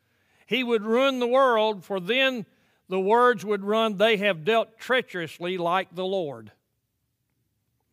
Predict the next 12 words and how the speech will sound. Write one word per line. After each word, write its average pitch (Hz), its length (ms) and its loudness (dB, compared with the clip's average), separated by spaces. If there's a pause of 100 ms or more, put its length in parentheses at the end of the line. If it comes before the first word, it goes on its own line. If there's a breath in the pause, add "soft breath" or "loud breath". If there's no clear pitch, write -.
(420 soft breath)
Should 262 240 -6
anyone, 302 400 2
in 269 120 0
the 254 60 -2
words 262 300 2
of 220 100 -2
First 247 300 -6
Samuel 254 380 -2
two 247 420 -4
two, 226 580 -4 (640)
"There 220 180 4
is, 233 640 0